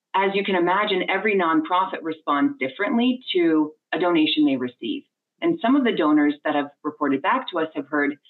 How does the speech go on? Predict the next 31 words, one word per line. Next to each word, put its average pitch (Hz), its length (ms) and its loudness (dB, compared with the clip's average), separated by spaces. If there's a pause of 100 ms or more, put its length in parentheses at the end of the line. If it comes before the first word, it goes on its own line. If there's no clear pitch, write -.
(200)
when 185 140 0
they 175 120 2
made 214 260 2
the 262 60 2
donation, 185 460 2
they 190 100 2
didn't 233 240 2
hear 226 180 0
back 208 220 -2
from 214 140 -6
the 196 80 -2
nonprofit. 170 640 -2 (440)
And 226 120 2
they 226 80 2
were 233 100 0
like, 233 160 0 (280)
"Oh 330 140 2
gosh, 349 340 2
I 226 140 -2
still 302 180 -2
like 269 220 0
the 240 160 -6
organization, 233 720 0
but 220 140 0
it 208 80 -2
would 214 100 -2
have 202 100 -6
been 208 120 -4
really 208 320 0
great 185 340 -2
to, 151 200 -2